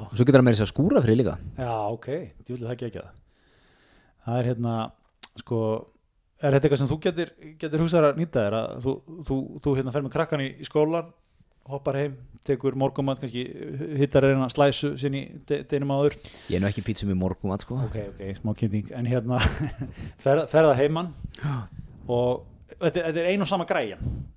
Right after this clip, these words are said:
Speaker 2: Ryksugar og skúrar, eða?
Speaker 1: Já, mér skilst það.
Speaker 2: Já. Ég sé potensial í þessu, sko.
Speaker 1: Já, ok,
Speaker 2: En til svona sem góður sölumaður hefði ég jafnvel hent á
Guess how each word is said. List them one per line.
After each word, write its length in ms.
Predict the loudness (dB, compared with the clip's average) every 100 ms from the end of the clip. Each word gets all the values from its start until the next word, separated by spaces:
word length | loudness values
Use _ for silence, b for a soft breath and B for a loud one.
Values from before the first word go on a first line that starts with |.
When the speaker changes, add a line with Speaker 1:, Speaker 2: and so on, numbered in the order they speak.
| _
Speaker 2:
Ryksugar 500 | -2 -2 0 0 0
og 160 | 0 -4
skúrar, 380 | -4 -6 -6 -6
eða? 80 | -4
Speaker 1:
Já, 80 | -4
mér 80 |
skilst 240 | -2 -2 -2
það. 220 | -6 -10 -12
Speaker 2:
Já. 180 | -10 -8 -10 _ _ _ -20 -20 _ _ _ _ B B B -14
Ég 180 | -6 -4
sé 140 | 0
potensial 380 | 2 4 4 2
í 40 | -2
þessu, 160 | -4 -8
sko. 160 | -14 -20 -18
Speaker 1:
Já, 120 | -18
ok, 260 | -18 -12 -8 -2
Speaker 2:
En 160 | 0
til 120 | 0 0
svona 140 | 0
sem 80 | 2
góður 240 | 6 6 6
sölumaður 600 | 4 6 6 2 2 4
hefði 140 | 4
ég 20 | 4
jafnvel 140 | 2
hent 220 | -2 -2
á 60 | 0